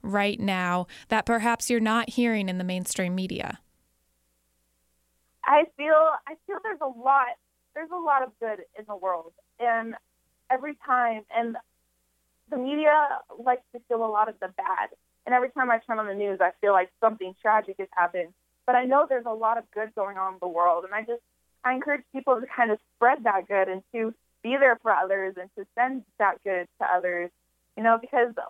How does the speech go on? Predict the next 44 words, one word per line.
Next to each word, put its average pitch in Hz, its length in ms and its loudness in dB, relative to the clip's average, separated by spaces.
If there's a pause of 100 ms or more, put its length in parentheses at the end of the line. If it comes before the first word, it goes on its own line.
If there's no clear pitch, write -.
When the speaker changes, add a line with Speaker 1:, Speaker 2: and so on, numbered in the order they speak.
(120)
Speaker 2:
we 240 100 -6
have 269 160 2
a - 40 2
lot 214 280 4
of 220 80 -6
negativity, 196 720 -10
and 226 100 -4
there 277 140 6
is 262 280 0
bad 208 180 0
in 202 100 -14
the 196 80 -8
world, 185 340 -2
but 170 140 -6
I 185 80 0
also 226 240 -2
believe 185 260 -14
there's 180 160 -8
a 185 60 -6 (100)
fair 190 180 -2
amount 180 240 -6
of 175 120 -14
good 170 240 -2 (400)
and 220 140 -10
positivity, 180 800 -2
and 170 160 0
that 185 240 2 (360)
it 202 140 2
is, 190 140 2 (360)
it's, 202 220 0 (240)
it's 196 180 -6
amazing. 175 580 0
It's, 185 200 2 (420)
it's 220 220 2
something 220 320 2
that 180 140 2
needs 190 260 -10
to 180 60 -20
be 180 140 -10 (100)
shown, 170 320 2 (420)
and 196 100 0
I 190 180 2
feel 208 140 0
like 196 260 2